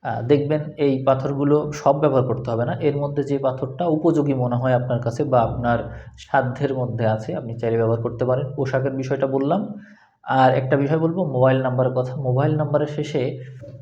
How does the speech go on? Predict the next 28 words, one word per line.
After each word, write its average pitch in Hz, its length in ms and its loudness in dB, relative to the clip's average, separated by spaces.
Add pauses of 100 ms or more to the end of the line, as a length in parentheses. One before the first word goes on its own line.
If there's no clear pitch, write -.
(100)
আপনারা, 151 760 4 (200)
আহ, 107 600 2 (300)
কন্ট্রাডিক্টরি 160 1080 2
নাম্বার 127 440 4
রাখবেন 113 360 2
না, 101 220 -2
কন্ট্রাডিকশন 139 580 -2
তৈরি 139 240 0
করার 123 260 2
কারণে 117 260 0
লাইফে 110 260 0
অনেক 117 240 -2
প্রবলেম 110 380 -2
আসে। 113 440 -6 (800)
আপনারা 156 240 0
চেষ্টা 165 300 0
করবেন 131 320 2
যাদের 127 300 2
হাই 135 220 4
প্রেশার 123 400 0
আছে, 113 540 -2 (340)
আহ, 107 600 0
তারা 170 240 4
যদি 175 280 2
নাম্বারের 147 480 2
শেষে 165 320 -2
দুই 170 400 2
রাখে, 104 480 2